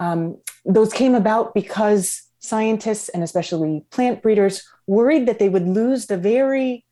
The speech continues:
materials that could be useful to them in, in breeding the varieties of the future. Um, but of course, the varieties that they were breeding, uh, were those ones feeding into,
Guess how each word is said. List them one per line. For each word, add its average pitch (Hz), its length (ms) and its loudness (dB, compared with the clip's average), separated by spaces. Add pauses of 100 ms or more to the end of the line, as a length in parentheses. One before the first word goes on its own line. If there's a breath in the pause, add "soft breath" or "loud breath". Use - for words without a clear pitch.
(120)
materials 208 1000 -2 (380 soft breath)
that 196 320 -2
could 226 180 0
be 208 100 0
useful 226 440 -2
to 220 140 -6
them 175 480 -2
in, 180 480 -2
in 180 180 -2
breeding 196 320 2
the 175 80 -2
varieties 160 540 -4
of 147 80 -10
the 147 60 -6
future. - 440 -10 (560 loud breath)
Um, 165 420 -2 (360)
but 233 120 0
of 233 80 -2
course, 277 160 2
the 254 100 0
varieties 226 500 2
that 208 120 0
they 190 100 0
were 180 120 0
breeding, 247 680 -2 (120)
uh, 190 320 -2 (100)
were 226 220 2
those 233 200 0
ones 208 360 -2
feeding 208 380 -2
into, 180 600 -6